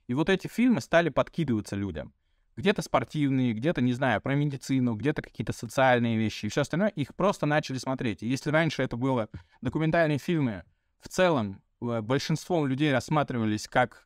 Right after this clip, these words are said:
э, что-то такое артхаусное, то теперь это стало просто мейнстримом, точно таким же. А что касается спортивного кино, наверное, оно бы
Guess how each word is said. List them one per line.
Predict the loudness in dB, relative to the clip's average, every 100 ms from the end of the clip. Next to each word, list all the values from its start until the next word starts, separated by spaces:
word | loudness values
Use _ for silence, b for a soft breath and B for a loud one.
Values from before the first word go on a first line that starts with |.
| -8
э, | -8
что-то | -4 -4 -2
такое | -4 0 0 0
артхаусное, | -2 -2 2 4 2 -2 -6 -6 -8 -12
то | -12
теперь | -6 0 2
это | 0 0 0 0 -2
стало | -2 0 0
просто | 0 -6 -2 -2
мейнстримом, | -2 -2 -2 -2 -4 -10 _ _ _ -6
точно | -4 -2 -4
таким | -2 -2 0
же. | -4 -10 _ _ _ _
А | 0 0
что | 2 0
касается | 0 4 2 2 -2
спортивного | 0 0 0 -2 -4
кино, | -2 0 0 -2 -6 -14 -18 -4
наверное, | -2 2 2 2 2 0 -2
оно | 0 0 0 0
бы | -2 -2 -4